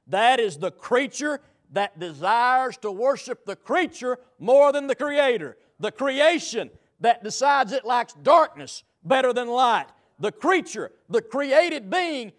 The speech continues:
that says, "No, I just sprung up out of nothingness." Just one day, all of a sudden, there was a big bang and boom,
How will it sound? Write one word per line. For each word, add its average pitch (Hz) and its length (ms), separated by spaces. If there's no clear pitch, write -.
that 214 160
says, 165 220
"No, 247 340
I 240 320
just 202 240
sprung 240 420
up 226 180
out 226 180
of 175 80
nothingness." 175 760
Just 269 160
one 247 200
day, 233 100
all 226 160
of 226 60
a 214 80
sudden, 240 260
there 233 140
was 208 140
a 214 60
big 190 300
bang 220 460
and 175 160
boom, 247 420